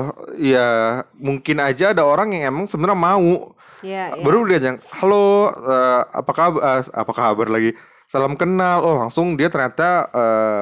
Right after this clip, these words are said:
Speaker 1: ngeklik banget dan
Speaker 2: Iya.
Speaker 1: emang orangnya asik. Walaupun kita ngelihatnya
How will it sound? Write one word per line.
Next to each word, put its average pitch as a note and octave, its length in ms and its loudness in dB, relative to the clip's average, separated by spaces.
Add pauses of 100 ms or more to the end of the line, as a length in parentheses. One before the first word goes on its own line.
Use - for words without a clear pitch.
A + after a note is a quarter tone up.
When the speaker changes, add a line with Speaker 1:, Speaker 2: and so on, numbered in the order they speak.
Speaker 1:
ngeklik C#3+ 440 -4
banget C3+ 480 0
dan B2 120 -2
Speaker 2:
Iya. A#2 80 0
Speaker 1:
emang C3 180 0
orangnya C3 480 0
asik. A#2+ 300 -2
Walaupun B2 320 0
kita D#3+ 180 -2
ngelihatnya D#3 460 -2